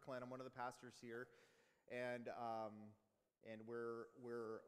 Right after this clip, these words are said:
winding down our series in Romans. We're gonna finish up the text of Romans today. And, um, and we're gonna talk about a subject that's really relevant to all of us. And, and that's the subject of Christian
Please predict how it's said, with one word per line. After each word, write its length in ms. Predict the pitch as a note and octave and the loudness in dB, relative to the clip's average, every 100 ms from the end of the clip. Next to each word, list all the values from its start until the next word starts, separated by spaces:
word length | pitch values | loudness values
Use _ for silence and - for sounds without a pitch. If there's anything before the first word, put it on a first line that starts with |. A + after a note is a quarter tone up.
| A2 | 0
winding 460 | A#2 C3+ C#3+ C#3 B2+ | 0 2 0 0 2
down 340 | A#2+ A#2+ A#2+ B2+ C3+ | 2 2 2 -2 -2
our 200 | A#2+ A#2 - | 0 0 -2
series 400 | C3 C3+ C3 A#2+ | -2 0 0 -2
in 60 | A2+ G#2+ | -6 -2
Romans. 600 | A2+ B2+ C3+ C#3 C3 - | 0 2 2 2 0 -2
We're 60 | |
gonna 160 | A2 A2 | 0 0
finish 380 | - A#2+ A2+ C3 | 2 0 8 10
up 200 | A#2 - | 10 6
the 80 | A2+ - | 0 6
text 360 | C3+ - - | 6 6 2
of 120 | A#2+ | 4
Romans 460 | B2 B2 B2+ A#2+ - | 8 6 6 2 0
today. 540 | - A2+ A#2 A#2+ C3 - - - - - | 2 10 12 12 12 8 -6 -16 -20 2
And, 460 | A#2+ A#2 A2+ A2 G#2+ - | 8 10 10 8 8 8
um, 280 | A2+ G#2 G2 F#2+ G2 - - - - | 10 10 10 2 -6 -10 -20 -20 -2
and 200 | B2 A#2 | 2 6
we're 160 | B2 A#2+ | 8 8
gonna 160 | B2 | 6
talk 340 | A#2 D3+ E3 C#3+ | 8 8 8 10
about 260 | B2+ A#2+ | 12 12
a 40 | A#2 | 10
subject 560 | - C3 B2+ B2 - | 8 8 10 8 8
that's 180 | A#2+ - | 2 6
really 220 | C#3+ C#3+ | 8 8
relevant 520 | A2 A#2 C#3+ G2 G2 - - - - - | 10 10 10 6 2 0 -10 -14 -12 0
to 300 | C3+ A#2+ A2 | 4 4 6
all 260 | C3+ D3 C3 | 12 12 12
of 120 | G#2 | 8
us. 340 | F2 E2 - - - - - - - | 4 2 -2 -6 -14 -20 -20 -6 6
And, 400 | B2+ B2+ B2+ B2 | 10 10 8 6
and 120 | C#3 C3 | 4 6
that's 200 | C3+ - | 4 4
the 120 | B2+ | 0
subject 480 | - B2+ A#2+ A#2+ - | 6 8 8 6 4
of 160 | A2 | 0
Christian 580 | - C3+ - - A#2+ | 0 0 0 0 0